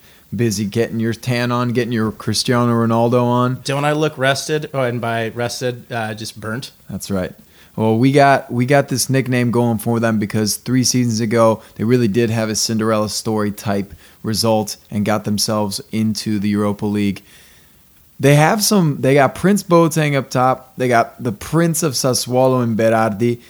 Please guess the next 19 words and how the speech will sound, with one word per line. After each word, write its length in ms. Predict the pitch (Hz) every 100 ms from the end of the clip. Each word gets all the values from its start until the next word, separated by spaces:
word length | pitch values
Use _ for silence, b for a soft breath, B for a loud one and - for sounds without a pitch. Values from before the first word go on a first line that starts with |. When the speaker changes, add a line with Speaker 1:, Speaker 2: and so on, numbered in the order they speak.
| B -
Speaker 1:
and 120 | 147
they 60 |
got 220 | 185 190 120
Babacar 560 | 127 185 147 110 101
now. 180 | 98 95
So 420 | 92 131 127 123 -
I'm 160 | 123 175
just 280 | 214 165
calling 260 | 156 147 135
them 60 | 120
Triple 360 | - 147 139
X 220 | 127 127
Cinderella. 500 | - 123 117 113 120
They're 200 | 113 104
sexy. 720 | 98 - 131 127 - 135 131 123 B B B B
They're 280 | 101 113 104
the 160 | 107
underdogs, 840 | 113 131 123 110 120 120 113 110 - B B
and 440 | - 110 110 107